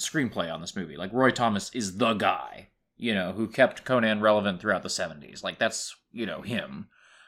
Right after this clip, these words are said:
Uh, and also the writer on Elric,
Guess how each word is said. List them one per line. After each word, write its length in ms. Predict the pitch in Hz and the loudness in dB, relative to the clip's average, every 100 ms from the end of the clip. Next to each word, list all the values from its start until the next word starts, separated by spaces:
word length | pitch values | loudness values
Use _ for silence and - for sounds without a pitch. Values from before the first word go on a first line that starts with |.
| _ - | _ 0
Uh, 320 | 107 98 82 | 2 4 2
and 120 | - 143 | 2 6
also 680 | 160 - 151 127 113 107 - - _ _ - | 6 6 6 6 4 0 -8 -20 _ _ 2
the 80 | |
writer 280 | 147 127 107 | 8 8 8
on 80 | 107 | 2
Elric, 460 | 151 151 98 - | 4 4 4 -2